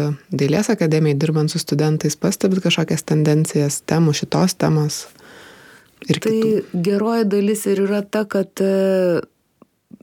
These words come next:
Speaker 2: yra tokios temos, kokios, e, tiem studentam aktualios ir jeigu juos domina, tarkim, queer tematika, jie gali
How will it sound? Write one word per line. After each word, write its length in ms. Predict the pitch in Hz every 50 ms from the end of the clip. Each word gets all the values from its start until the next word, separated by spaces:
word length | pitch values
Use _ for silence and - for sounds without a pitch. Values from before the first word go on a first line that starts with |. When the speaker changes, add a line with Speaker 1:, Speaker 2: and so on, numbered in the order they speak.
| - -
Speaker 2:
yra 520 | 190 190 190 202 214 214 208 202 196 190 180 _ -
tokios 340 | - 202 190 202 196 196 -
temos, 460 | - - 208 208 202 196 190 190 -
kokios, 520 | - - 185 185 180 - 185 180 185 180 - - - -
e, 240 | 175 175 170 160 160 -
tiem 220 | - 185 180 180
studentam 580 | 170 - - 170 170 185 190 190 185 - 175 175
aktualios 720 | 170 165 - - - 160 165 208 285 359 339 294 - - -
ir 120 | 214 214
jeigu 420 | 196 196 185 196 196 180 175 180 185
juos 300 | 180 185 180 175 170 165
domina, 500 | 170 180 180 190 190 180 170 160 156 156
tarkim, 400 | - 170 165 160 - 160 156 151
queer 380 | - - 165 175 196 208 226
tematika, 640 | - - 202 196 190 190 202 196 - 190 190 - 180
jie 400 | 180 170 170 175 175 170 165 170 - - - - - - - - - - - 165
gali 560 | 185 185 185 185 180 175 170 165 160 156